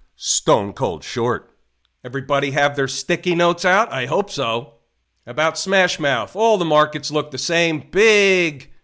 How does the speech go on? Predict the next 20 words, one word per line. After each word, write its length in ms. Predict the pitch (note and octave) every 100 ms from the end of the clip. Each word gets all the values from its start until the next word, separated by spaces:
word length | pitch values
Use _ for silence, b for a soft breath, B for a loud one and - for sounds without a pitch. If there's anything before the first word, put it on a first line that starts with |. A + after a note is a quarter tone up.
| _ _ _
rally 360 | C3 E3 F3 D#3
day 320 | E3 D#3+ D3+
across 420 | C#3+ E3 E3 D#3+
the 120 | D3+
board, 460 | C3+ F3 F3 E3+ E3+
stuck 380 | - F3 E3 E3
in 160 | D#3+
between 520 | D3 D3 E3 E3 D#3
the 120 | C#3+ C3
twenty 460 | - E3 E3 D3+
and 120 | C#3+
fifty 340 | C3+ E3 D#3+ D3
period 500 | - D#3 D3+ D3 C3+
moving 340 | D3+ C#3+ C#3
average. 680 | C#3+ D3+ D3 D#3 D3 C3+ - _ _ _ _
Same 340 | - E3 E3 E3
routine. 680 | E3+ D#3 - E3 C3+ G2+ -
Today 440 | - D3 D#3+ E3
slash 520 | D#3+ - D#3+ D#3+ D3+ C#3+
Monday, 680 | D#3 E3+ E3+ F3+ F3 E3+